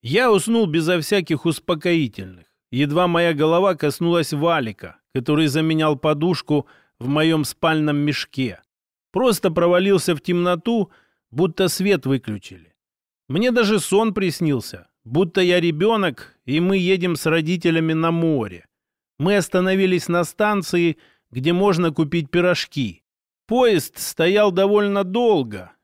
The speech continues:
и я вышел на перрон вместе с отцом. Тут шла бойкая торговля, а над людьми, которые носились с лотками, предлагая напитки и закуски,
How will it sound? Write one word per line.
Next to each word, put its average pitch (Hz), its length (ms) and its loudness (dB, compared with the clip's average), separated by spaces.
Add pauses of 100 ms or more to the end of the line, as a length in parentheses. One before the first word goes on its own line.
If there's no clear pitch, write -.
и 139 100 -2
я 196 260 2
вышел 185 360 0
на 170 140 0
перрон 185 440 2
вместе 160 380 -2
с - 100 -4
отцом. 127 640 -4 (380)
Тут 247 280 0
шла 214 340 2
бойкая 190 480 2
торговля, 185 800 0 (200)
а 143 120 0
над 180 220 2
людьми, 196 500 2
которые 147 420 0
носились 160 540 0
с - 80 -6
лотками, 175 760 0 (320)
предлагая 175 560 2
напитки 170 580 -2
и 170 80 2
закуски, 160 840 -2